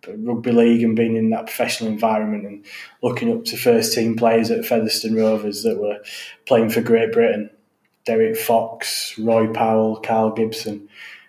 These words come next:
guys that had also played for Leeds. It was just amazing to be around that environment and being pushed that little bit harder in the first introduction into not just being out on a rugby field with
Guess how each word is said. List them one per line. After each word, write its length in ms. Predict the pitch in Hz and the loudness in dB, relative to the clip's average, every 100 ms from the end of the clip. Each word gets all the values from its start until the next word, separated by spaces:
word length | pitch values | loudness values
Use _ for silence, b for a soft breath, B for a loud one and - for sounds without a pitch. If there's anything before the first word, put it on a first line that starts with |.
| B - | B -2
guys 260 | 143 131 | 2 2
that 100 | - | 2
had 80 | 117 | 2
also 400 | 117 113 - 113 | 4 4 2 0
played 260 | - 113 110 | 2 0 0
for 100 | 113 | -2
Leeds. 300 | 107 120 123 | 0 -2 -4
It 120 | 98 | -6
was 80 | 110 | -6
just 340 | 117 - - | -8 -10 -8
amazing 480 | 120 117 120 127 123 | -2 4 4 4 2
to 100 | 117 | 0
be 120 | 110 | 0
around 340 | 113 110 113 113 | 2 4 4 2
that 140 | 110 | 0
environment 560 | 110 110 113 120 117 107 | -2 0 0 2 2 0
and 240 | 110 107 B B B B _ | -2 -6 B B B B _
being 240 | - 120 117 | 0 0 2
pushed 320 | 127 120 - | 2 0 0
that 180 | 110 110 | -2 0
little 200 | 113 110 | -2 -2
bit 160 | 113 | -2
harder 420 | 113 113 117 113 113 | 0 4 4 4 4
in 140 | 110 | 2
the 60 | 107 | 0
first 380 | - 117 117 | 2 2 2
introduction 760 | 117 113 - 120 - - 113 113 | -2 -6 -6 -8 -8 -6 -4 -2
into 460 | 113 113 113 113 - | -2 -4 -6 -8 -4
not 200 | 123 120 | -4 -4
just 140 | - | -10
being 180 | 117 117 | -6 -2
out 160 | 117 107 | 0 -2
on 80 | 110 | -4
a 60 | |
rugby 280 | 113 113 110 | -6 -8 -12
field 380 | - 117 113 110 | -10 -6 -4 -4
with 160 | 110 | -6